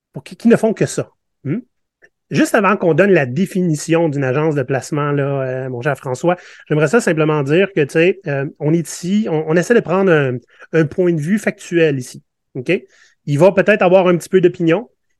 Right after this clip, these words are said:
mais on essaie vraiment d'expliquer pourquoi est-ce qu'il existe des agences de placement, en quoi c'est, c'est bon pour les entreprises.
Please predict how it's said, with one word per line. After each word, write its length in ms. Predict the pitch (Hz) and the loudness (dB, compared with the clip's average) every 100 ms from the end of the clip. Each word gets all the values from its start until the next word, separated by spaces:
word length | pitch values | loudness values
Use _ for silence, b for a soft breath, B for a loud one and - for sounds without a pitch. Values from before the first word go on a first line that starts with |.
| - | 0
mais 120 | 170 | 2
on 60 | 165 | 4
essaie 200 | 160 196 | 2 2
vraiment 200 | 170 208 | 2 0
d'expliquer 580 | 156 - - 202 233 _ _ - | -2 -6 -2 -2 -2 _ _ -8
pourquoi 300 | 156 190 220 | -2 2 2
est-ce 140 | - | 0
qu'il 80 | 156 | -4
existe 380 | 131 170 - 151 | 0 -2 -2 -4
des 140 | 143 | -2
agences 260 | 135 143 143 | -2 -2 -4
de 60 | |
placement, 340 | 131 131 - 156 | -4 -6 -6 -4
en 140 | 151 | -4
quoi 340 | 120 160 175 185 | -4 0 2 0
c'est, 300 | - 143 139 | -2 -4 -2
c'est 160 | - | -4
bon 160 | 135 160 | -4 -4
pour 100 | 156 | -4
les 140 | 135 | -4
entreprises. 680 | 131 127 117 120 190 262 | -6 -8 -10 -8 -8 -10